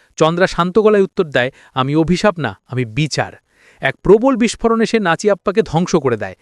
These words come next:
লড়াইয়ের পর শহর শান্ত হয়, কিন্তু চন্দ্রা জানে তার কাজ এখনও শেষ হয়নি। সে সানিকে বলে, "এই দুনিয়ায় যতদিন অন্ধকার থাকবে আমি ফিরব।" চন্দ্রা চলে যায়,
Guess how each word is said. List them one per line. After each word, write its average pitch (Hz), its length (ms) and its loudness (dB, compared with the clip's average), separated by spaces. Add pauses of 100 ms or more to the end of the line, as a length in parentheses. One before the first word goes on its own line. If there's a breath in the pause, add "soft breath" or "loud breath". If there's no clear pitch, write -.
(320 soft breath)
লড়াইয়ের 226 360 2
পর 247 120 2
শহর 180 320 0
শান্ত 170 360 -2
হয়, 117 240 -2 (300 soft breath)
কিন্তু 185 160 0
চন্দ্রা 190 380 2
জানে 185 320 0 (220 soft breath)
তার 160 180 0
কাজ 151 260 0
এখনও 151 300 0
শেষ 143 240 -2
হয়নি। 117 260 -4 (360 soft breath)
সে 190 140 2
সানিকে 196 380 -2
বলে, 208 320 2 (240 soft breath)
"এই 196 140 2
দুনিয়ায় 226 360 0
যতদিন 208 480 0
অন্ধকার 196 460 2
থাকবে 139 460 -2 (220 soft breath)
আমি 151 200 -2
ফিরব।" 156 440 0 (480)
চন্দ্রা 190 320 2
চলে 233 300 2
যায়, 165 240 2